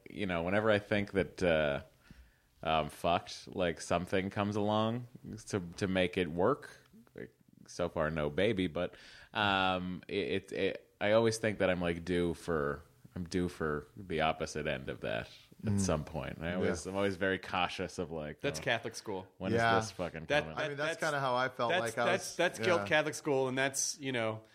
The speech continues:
Speaker 3: that's one of the things that I always fight my, from my, that my dad really believed, which is the superstition of, like,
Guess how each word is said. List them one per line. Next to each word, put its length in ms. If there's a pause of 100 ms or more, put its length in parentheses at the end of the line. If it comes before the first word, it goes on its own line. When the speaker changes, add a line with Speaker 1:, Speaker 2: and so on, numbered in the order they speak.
(120)
Speaker 3:
that's 200
one 140
of 80
the 60
things 260
that 100
I 140
always 260
fight 320 (800)
my, 220 (120)
from 220
my, 100 (140)
that 160
my 120
dad 420
really 260
believed, 500
which 220
is 140
the 200
superstition 1040
of, 400
like, 400